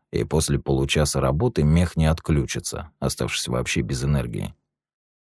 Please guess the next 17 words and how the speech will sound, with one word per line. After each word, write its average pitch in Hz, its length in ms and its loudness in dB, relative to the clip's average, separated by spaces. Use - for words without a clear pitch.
Рика, 104 340 2
цепляясь 98 460 2
за 87 140 4
скобы 80 360 2
на 76 160 6
раме, 92 480 4
влез 85 380 2
на 82 140 2
место 80 320 2
пилота, 76 600 -2
поставил 90 460 2
ноги 90 320 4
на 73 140 4
ступени, 62 600 -4
закрепил 78 460 0
собственные 76 500 0
ступни, 69 500 -4